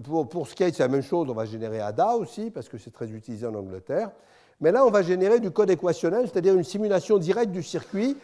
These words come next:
en écrivant en C ou en système C les équations du circuit,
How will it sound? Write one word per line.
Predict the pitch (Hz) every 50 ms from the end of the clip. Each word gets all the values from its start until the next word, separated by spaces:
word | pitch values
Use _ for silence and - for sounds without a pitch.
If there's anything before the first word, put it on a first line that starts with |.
| - _ _ -
en | 151 160 202
écrivant | 233 226 - 220 220 208 220 214 202 185
en | 170 -
C | - - 208 202 202 202
ou | 190 175 147 139
en | 127
système | - 170 151 - - 175 165 156
C | 139 - - 185 180 175
les | 147 123 113 156
équations | 202 196 240 196 165 - - 190 180
du | 160 143
circuit, | - - 147 117 - - 139 139 165 214 214